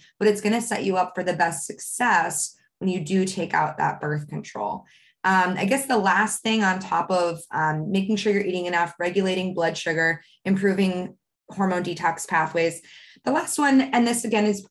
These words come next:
gonna be back to, like, budget, um, is lab testing. I absolutely do lab testing with my one-on-one clients.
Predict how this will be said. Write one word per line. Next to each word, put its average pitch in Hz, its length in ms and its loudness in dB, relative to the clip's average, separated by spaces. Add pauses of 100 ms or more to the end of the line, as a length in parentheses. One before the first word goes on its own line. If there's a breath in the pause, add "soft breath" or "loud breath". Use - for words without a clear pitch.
gonna 214 140 4
be 202 80 4
back 185 220 2
to, - 80 -6
like, 175 180 -2
budget, 160 640 0
um, 170 560 2
is 226 160 2
lab 202 300 2
testing. 135 580 -6
I 185 200 4
absolutely 202 640 2
do 214 140 2
lab 202 240 4
testing 214 340 -2
with 196 140 0
my 202 80 4
one-on-one 208 400 2
clients. 220 480 0